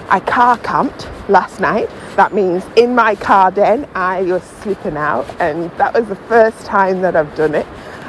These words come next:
And I am so proud of myself. Let me just say that.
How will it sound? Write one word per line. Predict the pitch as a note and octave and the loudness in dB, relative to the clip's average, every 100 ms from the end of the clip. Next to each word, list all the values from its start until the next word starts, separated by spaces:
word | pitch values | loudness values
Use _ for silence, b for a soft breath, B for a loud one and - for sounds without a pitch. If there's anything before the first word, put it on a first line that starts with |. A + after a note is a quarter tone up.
| - | 0
And | F3 F3+ G3+ | 2 2 0
I | - G#3+ | 4 4
am | C#4 A4 | 4 -2
so | - A#4+ | 4 4
proud | - B4+ C5+ B4+ | 6 4 4 2
of | G4 | 2
myself. | D#4 - E4+ B3+ - | 2 4 2 0 0
Let | A4+ | -2
me | G#4+ G4 | -2 -2
just | G#4 - | -4 -2
say | C#4+ | -2
that. | G3 D3+ | 0 -2